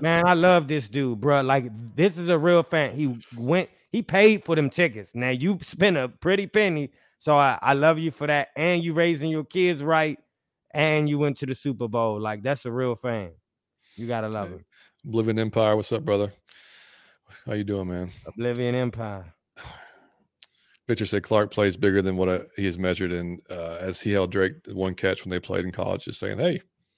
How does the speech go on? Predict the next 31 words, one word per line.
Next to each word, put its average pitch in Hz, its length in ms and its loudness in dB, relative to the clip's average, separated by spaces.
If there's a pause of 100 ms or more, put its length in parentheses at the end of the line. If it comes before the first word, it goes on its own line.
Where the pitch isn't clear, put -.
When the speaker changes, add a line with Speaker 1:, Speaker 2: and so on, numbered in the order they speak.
(460)
Speaker 2:
I'm 113 100 -10
down. 117 220 0
I 110 60 2
can't 117 180 4
wait 117 100 4
to, 117 80 6
I 113 60 4
can't 123 180 2
wait 117 160 4
to 113 60 0
watch 110 200 4
some 107 140 -4
film 110 240 0
on 98 80 0
and 92 100 -6
check 104 160 -4
him 101 120 -6
out, 104 180 -4
man. 85 220 -10 (400)
Speaker 1:
Mm-hmm. 107 220 -8 (220)
Speaker 2:
Uh, 87 300 -4 (140)
<laughs> - 160 -10
Alberto 101 340 2
said, 95 160 -4
Speaker 1:
That's 104 100 -10
Speaker 2:
"Facts, 101 260 0
Speaker 1:
funny. 98 100 -4
Speaker 2:
Mike." 90 160 -2 (220)
Speaker 1:
Facts, 104 160 -10 (140)
yeah. - 1400 -14
Speaker 2:
Uh, 151 720 -8